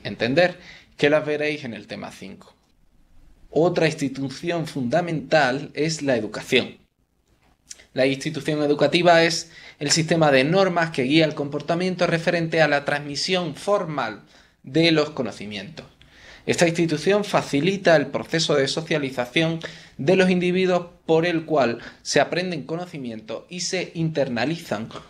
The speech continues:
una serie de valores de acuerdo al sistema social en el que se educa.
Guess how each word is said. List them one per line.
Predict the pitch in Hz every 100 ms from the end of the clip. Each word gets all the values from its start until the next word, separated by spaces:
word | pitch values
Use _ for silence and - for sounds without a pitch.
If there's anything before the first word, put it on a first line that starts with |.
| _
una | - 196 190
serie | 185 170
de | 127
valores | 110 104 147 185 135 135 - -
de | 120
acuerdo | 139 190 170 156
al | 135
sistema | - 120 143 131
social | - 131 156 131 -
en | 117
el | 98
que | -
se | - -
educa. | 98 -